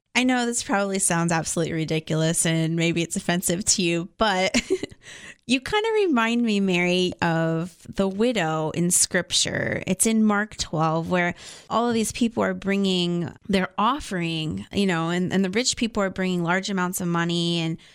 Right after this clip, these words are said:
then there's this widow who, she's very, very poor, and, and she, she brings everything she has, but it's, like, nothing compared to what everyone else has given, which was a small amount of what they had. And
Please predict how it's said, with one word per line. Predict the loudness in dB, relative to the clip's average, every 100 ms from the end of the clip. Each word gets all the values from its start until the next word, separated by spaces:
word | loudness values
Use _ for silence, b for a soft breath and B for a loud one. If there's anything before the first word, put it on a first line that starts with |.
| B
then | 0 2
there's | 0
this | -2 -4
widow | -4 -2 0 0 -2 -4 -4
who, | 0 0 0 0
she's | 0 0
very, | 0 0 0
very | 0 -2
poor, | -4 -4 -2 0 -2 -4 -4
and, | -2 -2 -4 -4
and | 0
she, | 2 2 0 -2 -4
she | -2
brings | 0 2 2 0 -4 _
everything | -4 -2 -2 0
she | 0 0
has, | 0 -2
but | 0 -2
it's, | 0
like, | -2 -2
nothing | -2 0 0 -2 -6 -6 -10 B B -2
compared | -2 0 -2
to | -2
what | -2 0
everyone | 0 0 2
else | 0 -2
has | -4
given, | -2 -2 0 0
which | -2 -4
was | -2
a | -2
small | 0 0 0
amount | -2 -4 -4
of | -2
what | -4 -2
they | -4
had. | -4 -4 -4 -2
And | -4